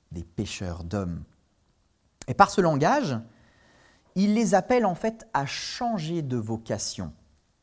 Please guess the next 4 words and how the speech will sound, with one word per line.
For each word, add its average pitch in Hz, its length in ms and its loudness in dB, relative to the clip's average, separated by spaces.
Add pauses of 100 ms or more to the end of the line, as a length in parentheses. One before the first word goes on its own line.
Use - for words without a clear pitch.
(1400)
Au 127 100 -4
contact 208 500 -2
de 143 140 -2
Jésus, 107 440 -6